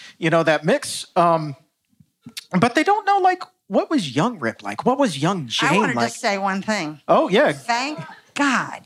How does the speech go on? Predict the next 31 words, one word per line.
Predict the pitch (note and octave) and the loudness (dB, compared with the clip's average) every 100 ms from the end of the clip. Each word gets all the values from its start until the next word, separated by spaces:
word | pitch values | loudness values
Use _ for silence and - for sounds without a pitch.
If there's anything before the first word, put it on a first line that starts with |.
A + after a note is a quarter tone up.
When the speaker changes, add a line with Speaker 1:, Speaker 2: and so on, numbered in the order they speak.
| D#3+ | -4
Speaker 2:
there | F3+ | -4
was | E3+ F3 F#3 | -4 -8 -8
no | E3+ A3 A#3+ D#3+ C3+ - _ | 0 2 4 2 -2 -16 _
social | - - G#3+ G3+ G3+ G#3 F#3 _ - | -14 -4 0 0 -2 -6 -8 _ -10
media | F#3+ G#3+ A#3+ F#3+ D3+ - _ _ - - | -2 0 0 -4 -10 -18 _ _ -20 -6
when | F3 E3+ | -4 0
our | F#3+ | -2
children | G#3 A#3+ G#3 F3+ D3 D3 | -2 -2 0 -2 -10 -10
were | D#3 | -12
growing | D#3 F3+ E3 E3 E3 | -4 -2 -2 -4 -6
up, | D3+ - - - - | -8 -10 -18 -16 -6
I | F3+ F#3+ | -2 0
don't | F#3 | -2
know | F3+ E3 - - - - - | -2 -4 -6 -10 -8 -8 -2
what | - B3+ - | 2 2 2
would | B3+ | -2
have | B3 | -2
happened. | G#3+ F3+ - D#3 C3+ - - | 0 -2 -2 -2 -2 -2 -4
Speaker 1:
Mm. | - G3+ F3+ A#2 - - - - - - - - - - - - - - - - | 2 4 4 0 -2 -4 -4 -4 -2 -2 -6 -4 -4 -4 -4 -4 -4 -8 -2 2
Well, | F3+ | 4
I | F3 | 4
mean, | F3+ F#3 | 4 2
you | F#3+ | 2
take | - G3 | 2 2
the | E3 | 2
good | F3+ D#3 | 2 2
with | C#3+ | 0
the | - | 0
bad. | C3+ E3 - A#2 | 2 2 2 2
I | |
mean, | D3 D#3 D3 | 0 0 -2